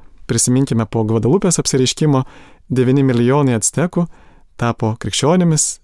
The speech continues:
Taigi, ką katekizmas kalba apie privačius apsireiškimus? Šešiasdešimt septintame paragrafe teigiama, kad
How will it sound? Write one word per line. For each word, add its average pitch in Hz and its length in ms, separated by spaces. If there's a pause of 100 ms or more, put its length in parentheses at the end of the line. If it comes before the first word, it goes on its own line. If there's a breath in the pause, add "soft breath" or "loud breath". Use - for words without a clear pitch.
(420)
Taigi, 143 240 (240)
ką 180 160
katekizmas 127 640
kalba 147 320
apie 151 240
privačius 117 460
apsireiškimus? 127 800 (500 soft breath)
Šešiasdešimt 120 560
septintame 120 480
paragrafe 120 560
teigiama, 170 400
kad 113 160